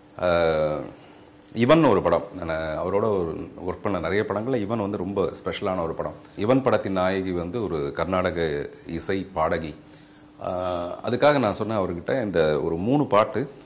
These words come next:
இந்த மூணு பாட்டும் mix பண்ணாம, சினிமாலாம் mix பண்ணாம, அது pure சங்கீதமா இருக்கணும் அப்படின்னு.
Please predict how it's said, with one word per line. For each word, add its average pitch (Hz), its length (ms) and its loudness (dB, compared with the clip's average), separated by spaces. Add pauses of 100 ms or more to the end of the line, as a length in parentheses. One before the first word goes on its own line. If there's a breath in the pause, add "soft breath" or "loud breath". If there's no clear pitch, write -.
இந்த 92 120 -4
மூணு 127 240 2
பாட்டும் 135 420 2 (200)
mix 110 300 -4
பண்ணாம, 117 360 4
சினிமாலாம் 104 400 0
mix 90 280 -6
பண்ணாம, 95 180 -4
அது 92 360 -4
pure 113 220 0 (100)
சங்கீதமா 92 440 0
இருக்கணும் 78 300 -6
அப்படின்னு. 76 260 -8